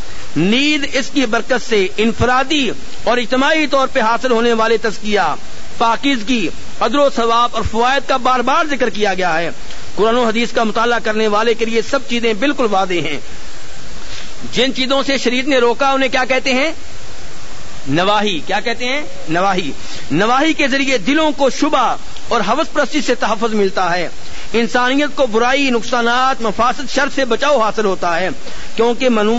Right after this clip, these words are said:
ممنوع امور بدن کے لیے زہر کی حیثیت رکھتے ہیں۔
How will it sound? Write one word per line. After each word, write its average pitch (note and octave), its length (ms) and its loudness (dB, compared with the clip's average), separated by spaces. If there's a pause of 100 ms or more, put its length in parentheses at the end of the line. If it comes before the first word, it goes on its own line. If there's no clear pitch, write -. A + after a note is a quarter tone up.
ممنوع A#3+ 400 2
امور B3+ 500 2 (540)
بدن A#3 340 0
کے A3+ 140 0
لیے G#3+ 240 0
زہر G#3 280 0
کی A3 140 -2
حیثیت F3+ 340 -2
رکھتے D3 280 -4
ہیں۔ A#2 120 -4